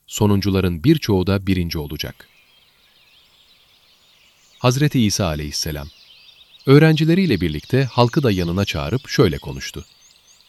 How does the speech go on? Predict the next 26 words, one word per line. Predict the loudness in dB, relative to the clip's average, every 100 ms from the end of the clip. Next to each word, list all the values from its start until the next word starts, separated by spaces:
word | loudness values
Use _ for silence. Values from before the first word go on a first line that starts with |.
| _
"Ardımdan | 4 4 2 2 2
gelmek | 2 0 -2
isteyen | -4 -2 0 0
kendini | 0 0 2 2
inkar | 0 -2 -4
etsin, | -4 -8 -10 -10 -18 -4
dünyadan | 0 2 2 0 -4
geçsin. | -6 -10 -10 -12 -18 -20 -20 _ _ -12 2
Canını | 4 4 2
kurtarmak | 0 0 2 0 -2
isteyen | -4 0 2 2
onu | 0 -2
yitirecek, | -2 -4 -6 -2 -2 -2 -8 -20 -4
canını | 2 4 4 2 0 _ -2
Allah | 2 4 2
rızası | 2 0 0 0
için | -2 0 -2 -4 _ 2
benim | 4 4 4
ve | 2
müjdenin, | 2 2 2 2 0 -2 -10 _ -2
Allah'ın | 2 4 4 2
emirlerinin | 2 2 2 2 2 0
uğruna | 0 0 0 0
yitirense | -4 -2 0 0 0 -2 -2 _ _
onu | 2 2
kurtaracaktır. | 0 -4 -6 -6 -8 -10 -16 -16